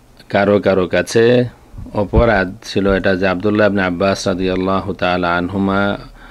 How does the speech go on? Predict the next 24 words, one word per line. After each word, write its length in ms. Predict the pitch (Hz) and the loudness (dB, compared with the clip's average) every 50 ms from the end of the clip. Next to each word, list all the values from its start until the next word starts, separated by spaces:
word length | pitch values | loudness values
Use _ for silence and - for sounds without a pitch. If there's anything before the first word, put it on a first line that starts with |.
| - - - - | -20 -18 -10 -6
ওনার 340 | 107 98 95 95 95 95 - - - | -4 -2 0 0 0 -2 -4 -6 -8
এই 340 | - 107 101 98 98 98 95 | -6 -2 -2 0 0 0 -2
বক্তব্যটা 920 | 90 98 98 - - - 101 92 87 90 98 98 90 104 98 92 90 92 101 - - - - - - - - - _ | -2 -4 -6 -6 -6 -6 -6 -6 -4 -4 -4 -4 0 0 0 0 0 -2 -6 -8 -14 -20 -20 -20 -20 -20 -20 -16 _
আমি 200 | 101 95 98 95 | -8 -6 -4 -4
যে 120 | 90 95 | -4 -4
পেশ 300 | 82 - 98 95 - - | -4 -2 -2 -2 -2 -2
করলাম, 460 | - - 104 98 95 95 95 95 95 95 | -4 -2 -2 0 0 0 0 0 0 -2
এটা 320 | 92 - 98 95 95 92 87 | -2 -2 -2 -2 -2 -2 -2
কারো 260 | - 95 98 95 92 | -2 -2 -2 -2 -4
কারো 260 | 90 - 95 92 92 87 | -4 -4 -4 -4 -4 -4
কাছে 460 | 98 90 - - - 98 95 95 95 - - - _ _ _ _ _ _ _ _ - - | -4 -6 -4 -4 -2 -2 -2 -2 -2 -6 -10 -20 _ _ _ _ _ _ _ _ -14 -14
একটা 280 | 104 - - - 101 | -12 -6 -2 -2 -2
অপরাধ 380 | 95 92 104 107 107 104 95 87 | 0 0 0 0 2 0 0 0
মনে 220 | 90 90 87 90 | -2 -4 -4 -4
হয়েছে। 460 | 87 104 95 90 87 - - 104 101 101 - | -4 -4 -4 -6 -4 -4 -4 -4 -4 -2 -2
কেউ 200 | 113 110 113 110 | 0 0 0 0
কেউ 340 | 113 - 123 120 101 82 - - - _ _ _ _ _ _ - - - - - - - - - | 2 2 4 4 2 2 -2 -8 -20 _ _ _ _ _ _ -20 -20 -20 -20 -20 -20 -12 -4 0
কোনো 180 | 117 120 123 | 2 2 4
কোনো 200 | 113 120 123 123 | 4 4 4 4
জায়গায় 480 | 107 98 110 101 95 95 92 101 104 101 | 2 2 0 0 0 0 0 0 0 0
ইদানিং, 460 | 101 95 92 101 101 107 113 117 120 | 0 0 0 0 0 2 0 0 0
আহ, 1600 | 120 120 - - - - - - - - - - - - - - - _ - - - 95 95 95 95 98 95 92 92 90 87 | -2 -6 -12 -20 -20 -20 -20 -20 -20 -20 -20 -20 -20 -20 -20 -20 -20 _ -10 -6 -2 0 0 0 0 0 0 -2 -2 -4 -6
বেশ 420 | 87 90 101 104 104 98 - - - | -6 -2 0 0 2 2 0 -2 -2
কিছু, 520 | - 101 92 - - 101 95 92 92 92 | -2 -4 -4 -2 -2 -2 0 0 -2 -4